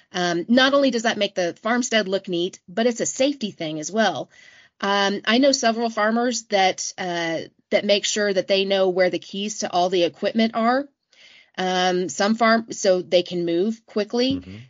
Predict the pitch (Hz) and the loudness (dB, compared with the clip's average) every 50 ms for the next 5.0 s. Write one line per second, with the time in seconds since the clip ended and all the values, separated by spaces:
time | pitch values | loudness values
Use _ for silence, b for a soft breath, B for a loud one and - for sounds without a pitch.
0 | B _ - 214 208 208 202 190 185 87 - _ _ _ _ _ _ _ _ _ | B _ -2 0 2 2 2 0 0 -4 -6 _ _ _ _ _ _ _ _ _
1 | _ - 226 233 233 269 262 233 277 269 247 226 226 - 233 220 - 208 202 190 | _ 2 2 2 2 0 -4 -2 -2 -2 -2 -2 -2 -2 -2 -2 -2 -2 -4 -2
2 | 190 196 226 220 - 185 185 180 - - 175 180 180 - - 208 202 196 - - | -2 -2 -2 -2 -2 -2 -2 -2 -2 -4 -6 -6 -4 -4 -4 -4 -4 -6 -6 -6
3 | 185 196 190 190 - - - 196 190 190 202 202 185 165 160 156 - - 180 175 | -6 -4 -2 -2 -4 -4 -4 -4 -2 -2 0 0 -2 -2 -2 -4 -4 -8 -6 -2
4 | 190 202 220 220 - 175 190 185 196 185 - - - - - 185 170 165 165 160 | 0 2 2 0 0 -2 -2 -2 -2 -2 -6 -8 -8 -6 -6 -4 -4 -4 -4 -6